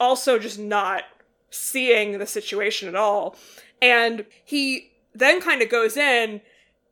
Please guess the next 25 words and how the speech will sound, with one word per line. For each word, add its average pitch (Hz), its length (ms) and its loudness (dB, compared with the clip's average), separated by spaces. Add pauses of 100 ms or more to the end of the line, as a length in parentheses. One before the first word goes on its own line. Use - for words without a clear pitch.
and 247 140 2
is 226 120 0
like, 240 240 -2
"Oh, 277 300 4
well, 208 360 -2 (220)
you 240 160 -8
know, 214 100 -2
if - 120 -6
you 247 60 -6
want 240 120 0
your 196 80 -4
wages, 208 460 -2
like, 175 180 -10
here 254 200 -4
they 190 140 -2
are." 165 300 -2
And 254 100 -6
he 277 60 -2
just 285 160 -6
gives 277 220 -2
her 403 100 0
a 277 40 0
bunch 240 320 -2
of 208 100 -12
money, 196 500 -8